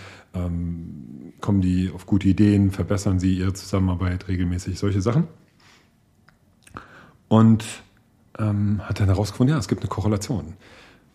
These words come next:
zwischen der, der Güte der Teams, also wie gut die Teams sind, wie effektiv sie sind, und der Anzahl an Fehlern.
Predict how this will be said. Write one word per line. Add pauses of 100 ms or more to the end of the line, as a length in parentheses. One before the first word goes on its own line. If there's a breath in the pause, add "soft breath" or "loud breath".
(120)
zwischen (100)
der,
der
Güte
der
Teams,
also
wie
gut
die
Teams (320 soft breath)
sind,
wie
effektiv
sie
sind, (640 loud breath)
und
der
Anzahl
an
Fehlern.